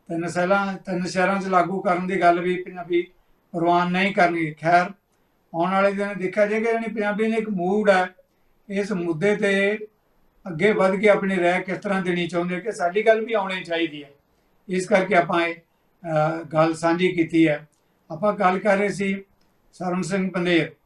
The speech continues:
ਜਿਹੜੇ ਕਿਸਾਨ ਮਜ਼ਦੂਰ ਜਥੇਬੰਦੀ ਦੇ ਮੋਹਰੀ ਆਗੂ ਹੈ,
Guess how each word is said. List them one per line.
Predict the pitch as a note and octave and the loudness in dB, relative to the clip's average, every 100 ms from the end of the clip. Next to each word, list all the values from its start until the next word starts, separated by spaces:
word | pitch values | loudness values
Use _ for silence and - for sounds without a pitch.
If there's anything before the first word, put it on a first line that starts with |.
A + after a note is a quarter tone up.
| _ _ _ _ - | _ _ _ _ -6
ਜਿਹੜੇ | F3 F#3+ | -2 -2
ਕਿਸਾਨ | - D3+ E3+ E3+ | -4 0 0 0
ਮਜ਼ਦੂਰ | F3 E3 F3 | -2 0 0
ਜਥੇਬੰਦੀ | D#3+ E3+ F3 E3+ E3+ E3 | 0 -2 0 0 0 0
ਦੇ | E3+ E3+ - _ _ _ _ _ - | 2 0 -6 _ _ _ _ _ -8
ਮੋਹਰੀ | D#3 F3 F#3+ | 0 2 6
ਆਗੂ | F3+ D#3+ D#3+ F3+ | 6 4 2 0
ਹੈ, | F3+ F3 | 0 -2